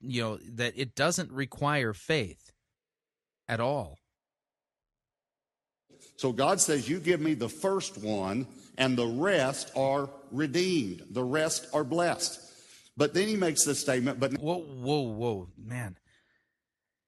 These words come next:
Speaker 1: I gotta back this up 'cause I wanna show you what he just did. He pulled a fast one,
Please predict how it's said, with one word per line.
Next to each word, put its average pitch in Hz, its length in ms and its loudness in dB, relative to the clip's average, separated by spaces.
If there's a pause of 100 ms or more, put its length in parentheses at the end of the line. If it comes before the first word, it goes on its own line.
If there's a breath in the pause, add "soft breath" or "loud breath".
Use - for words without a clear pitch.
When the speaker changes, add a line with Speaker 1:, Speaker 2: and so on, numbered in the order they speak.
(720 loud breath)
Speaker 1:
I 143 80 2
gotta 170 280 4
back 180 300 0
this 165 240 2
up 135 200 0
'cause - 160 -2
I 127 80 2
wanna 139 280 0
show 170 300 0
you 139 140 2
what 131 140 0
he 123 140 -4
just 117 300 -2
did. 107 260 0
He 156 200 -4
pulled 165 340 -2
a 117 60 -2
fast 139 480 -2
one, 85 280 -8